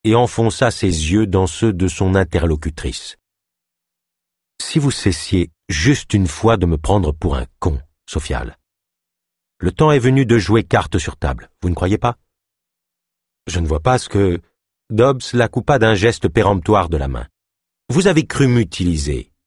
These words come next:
Je vous ai utilisé. Mais la comédie est finie, je n'ai plus besoin de vous. » Sa voix était devenue cassante, blessante. Mon père me disait toujours qu'il fallait se méfier des belles Parisiennes.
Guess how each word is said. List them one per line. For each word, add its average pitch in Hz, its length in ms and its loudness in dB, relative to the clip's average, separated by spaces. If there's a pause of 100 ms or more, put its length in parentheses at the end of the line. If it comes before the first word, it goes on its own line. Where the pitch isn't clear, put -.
(220)
Je 87 140 2
vous 135 280 4
ai 131 80 6
utilisé. 87 600 0 (260)
Mais 110 80 2
la 135 80 2
comédie 143 360 4
est 135 60 4
finie, 143 440 0
je 85 80 -2
n'ai 120 100 4
plus 170 160 2
besoin 151 260 4
de 143 60 2
vous. » 135 260 0 (1160)
Sa - 200 -4
voix 87 240 2
était 82 220 -2
devenue 71 440 -2
cassante, - 680 -8
blessante. - 600 -8 (640)
Mon 127 120 2
père 185 200 4
me 165 120 4
disait 139 240 2
toujours 151 300 2
qu'il 135 200 0
fallait 143 240 2
se - 100 0
méfier 120 460 2
des 98 80 4
belles 85 180 2
Parisiennes. 64 580 -4